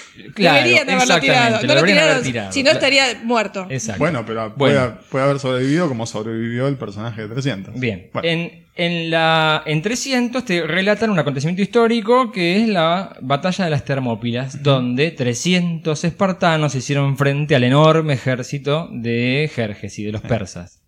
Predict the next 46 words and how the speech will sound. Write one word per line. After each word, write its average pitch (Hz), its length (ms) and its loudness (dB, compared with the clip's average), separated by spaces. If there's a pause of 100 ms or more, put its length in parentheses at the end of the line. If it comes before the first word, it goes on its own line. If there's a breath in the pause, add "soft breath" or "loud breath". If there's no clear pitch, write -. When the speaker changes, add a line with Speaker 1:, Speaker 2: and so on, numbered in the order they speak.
(120)
Speaker 1:
¿Sí? 131 100 -6
Speaker 3:
Y 160 40 -2
Leónidas 120 560 -4
ahí 117 140 -6
con 120 120 -8
sus 113 180 -8
espartanos 120 600 -6
aguantando 113 640 -4
en 101 100 -4
un, 98 80 -2
Speaker 1:
Aguantando, 185 480 4
Speaker 3:
en 240 40 2
un 240 60 4
lugar - 200 4
muy 135 120 4
Speaker 1:
estaban 185 280 6
Speaker 3:
chico, 156 60 6
en 156 60 8
un 165 80 4
Speaker 1:
entre 156 100 8
dos 185 140 8
Speaker 3:
estrecho. 208 80 2
Speaker 1:
paredes 208 480 6
en 127 80 -2
Speaker 2:
Bueno, 233 160 4
Speaker 1:
el - 40 -2
estrecho. 247 260 2
Speaker 2:
pero 220 100 -2
asociámelo 294 580 2
con 247 160 0
esto 294 240 0
porque 220 140 0
no 233 80 2
Speaker 1:
Bueno, 226 240 4
Speaker 2:
lo 196 80 0
veo. 185 120 -2
Speaker 1:
¿por 156 320 2
qué 214 220 4
son 156 340 -2
derrotados? 208 880 0
Porque, 143 680 0
eh, 120 180 -6
Fialtes 196 800 0
es 143 220 -2
el 160 160 0
que 170 420 0